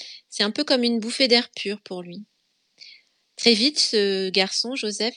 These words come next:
lui ouvre un nouveau monde et il l'ouvre également à une amitié incroyable, même incandescente. Mais, parce qu'il y a toujours un mais, euh, l'amitié chavire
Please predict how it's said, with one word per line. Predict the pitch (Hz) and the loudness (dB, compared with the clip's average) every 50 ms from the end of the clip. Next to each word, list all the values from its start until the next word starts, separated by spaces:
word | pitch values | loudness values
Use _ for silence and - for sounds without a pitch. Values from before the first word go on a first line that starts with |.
| - | -6
lui | 220 233 | -4 -2
ouvre | 254 269 240 240 214 | -2 -2 -2 -4 -6
un | 208 208 | -6 -4
nouveau | 208 220 226 233 262 247 233 240 226 | -4 -4 -2 -4 -4 -2 -2 -2 -2
monde | 208 202 208 220 220 190 180 202 _ - - - - - _ _ _ _ - | -2 -4 -6 -8 -8 -8 -10 -12 _ -20 -20 -20 -20 -20 _ _ _ _ -4
et | - 196 202 202 196 190 185 185 175 170 - 87 87 - - - - | -2 0 2 2 2 2 2 2 0 0 0 0 -2 -4 -4 -4 -4
il | 214 202 208 | -2 0 0
l'ouvre | 233 233 220 220 | 0 0 0 0
également | 214 196 202 196 196 202 220 233 | 0 2 2 2 0 0 0 0
à | 240 220 | 0 0
une | 202 202 196 196 196 190 185 180 175 - | 0 -2 -2 -4 -6 -6 -8 -8 -8 -4
amitié | - 208 220 226 214 - - - 226 226 233 220 | -2 -2 0 -2 0 0 0 2 4 4 4 4
incroyable, | - 214 220 226 - - 220 208 196 190 190 190 180 | 2 0 -2 -2 -2 -2 0 0 2 2 0 0 -2
même | 180 190 190 190 - - | -2 -4 -4 -4 -4 -6
incandescente. | - 208 214 - 220 214 214 202 202 - - - 175 185 - - - - - _ _ _ _ _ _ - - - - - - - _ _ _ _ _ | -6 -6 -6 -4 -4 -2 -2 -2 -2 -2 -4 -6 -8 -10 -10 -8 -8 -8 -8 _ _ _ _ _ _ -20 -20 -18 -20 -20 -20 -20 _ _ _ _ _
Mais, | 196 185 190 196 208 233 247 247 240 240 240 | 0 2 4 6 6 8 6 6 4 2 0
parce | - 165 170 - | -6 -8 -8 -10
qu'il | - - 196 | -10 -6 -6
y | 180 | -6
a | 170 | -4
toujours | 170 - - 240 226 247 240 214 | -6 -6 -8 -6 -4 -4 -4 -4
un | 196 185 | -4 -6
mais, | 175 170 170 - - _ _ _ _ _ _ _ - - - - - - - _ _ _ - | -6 -8 -10 -10 -12 _ _ _ _ _ _ _ -18 -16 -16 -16 -16 -18 -20 _ _ _ -4
euh, | 175 170 170 165 165 | -2 0 0 0 2
l'amitié | 175 180 185 202 202 202 - - 233 | 2 4 4 4 4 4 4 6 6
chavire | 220 - 220 190 185 170 170 175 175 180 | 6 6 6 4 4 2 -2 -4 -4 -6